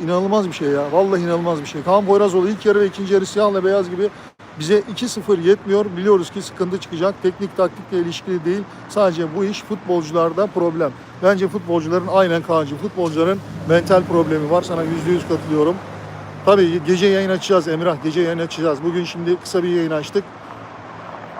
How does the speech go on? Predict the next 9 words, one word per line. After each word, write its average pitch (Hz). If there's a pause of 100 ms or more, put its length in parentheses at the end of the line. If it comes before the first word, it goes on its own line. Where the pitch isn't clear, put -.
(880)
Gece 165
de 175
yayın 165
açacağız. 175 (840)
Ee... 160 (4000)
Baskette 185
sevindik, 180
Galatasaray'ı 170
yendik, 175